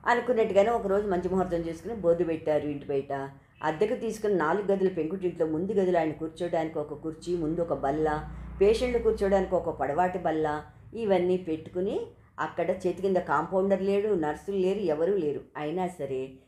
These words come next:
ఎవరైనా వస్తే అనారోగ్యంతో వాళ్ళకి వైద్యం చేయడానికి సిద్ధంగా ఆయన మాత్రం అలాగే ఉండేవారు. కానీ ఒక్క పేషెంటు రాలేదు. ఆయన అయినా సరే ఆయన ఏం ఆధైర్యపడిపోలేదు.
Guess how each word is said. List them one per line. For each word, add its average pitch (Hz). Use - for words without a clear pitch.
ఎవరైనా 160
వస్తే 247
అనారోగ్యంతో 156
వాళ్ళకి 170
వైద్యం 170
చేయడానికి 165
సిద్ధంగా 139
ఆయన 135
మాత్రం 135
అలాగే 143
ఉండేవారు. 131
కానీ 180
ఒక్క 185
పేషెంటు 196
రాలేదు. 190
ఆయన 202
అయినా 190
సరే 190
ఆయన 151
ఏం 156
ఆధైర్యపడిపోలేదు. 160